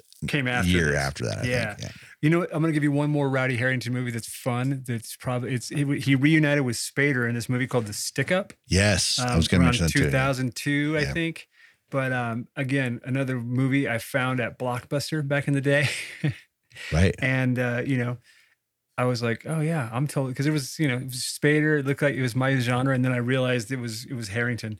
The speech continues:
Speaker 1: who, um, you know, I had known from, of course, Roadhouse and then, uh, Striking Distance, which is funny. Striking Distance, Gladiator, and, and Roadhouse were all kind of, like, movies that were always, um, on the playlist.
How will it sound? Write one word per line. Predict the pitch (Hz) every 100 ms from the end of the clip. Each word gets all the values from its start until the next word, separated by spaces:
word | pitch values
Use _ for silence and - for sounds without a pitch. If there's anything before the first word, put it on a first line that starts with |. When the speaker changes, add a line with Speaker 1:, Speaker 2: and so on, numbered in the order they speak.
| - - - _
Speaker 1:
who, | - 123 117
um, | 113 110 - - _ -
you | 131
know, | 113
I |
had | 117 113
known | 120 117 110
from, | 113 110 110 _ _ _ _ _ _ _ -
of | -
course, | 120 104
Roadhouse | 127 117 113 127
and | 123 123
then, | 123 127 127
uh, | 139 131
Striking | 127 - 131 151
Distance, | 107 104 104 - -
which | 139 123 -
is | 120
funny. | - 156 160 123 123 - _ _ _ _ _ -
Striking | - 190 247
Distance, | 254 220 131
Gladiator, | 151 156 185 185 185 180 170
and, | 139 135 127 127 - _ 165
and | 175 196
Roadhouse | 156 165 120 123 -
were | 135 139
all | 143 147
kind | - 135
of, | 131
like, | 127 110
movies | 127 131 117
that | 123
were | 123 120
always, | 127 120 123 113 - - - - _ -
um, | 123 113 117
on | - 127 120 113 113 160 _ _ _ _ -
the | 131
playlist. | 110 131 131 151 160 -